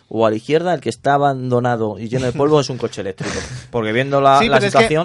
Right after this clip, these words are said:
Speaker 2: al principio tendrán que hacer eso. O sea, después se irá generalizando. Seguramente la tecnología,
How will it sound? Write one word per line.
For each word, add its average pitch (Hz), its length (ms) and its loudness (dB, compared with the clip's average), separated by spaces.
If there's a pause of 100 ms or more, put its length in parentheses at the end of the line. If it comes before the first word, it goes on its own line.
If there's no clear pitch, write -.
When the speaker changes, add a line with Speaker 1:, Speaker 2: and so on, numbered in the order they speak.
Speaker 2:
al 156 120 -2
principio 180 460 -8
tendrán 196 280 -6
que - 80 -6
hacer 127 240 -6
eso. 139 280 -8
O 113 40 -16
sea, 123 220 -8
después 123 380 -8
se - 80 -10
irá 151 180 -4
generalizando. 160 920 -6 (260)
Seguramente 139 640 -6
la 127 140 -4
tecnología, 127 720 -4